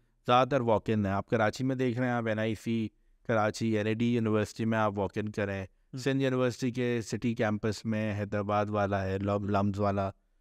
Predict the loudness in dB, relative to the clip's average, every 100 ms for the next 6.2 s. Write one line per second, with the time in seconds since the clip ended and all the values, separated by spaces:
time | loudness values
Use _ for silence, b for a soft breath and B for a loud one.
0 | _ -8 -4 0 2 2 0 0 2 0
1 | 0 -6 -18 _ _ -4 0 2 2 0
2 | -2 0 0 2 0 0 -2 -4 -4 -6
3 | -4 -2 2 2 2 0 2 0 0 -4
4 | _ _ _ _ 0 2 4 4 2 -2
5 | -4 -2 0 2 0 -2 -6 -6 -4 -2
6 | -4 -6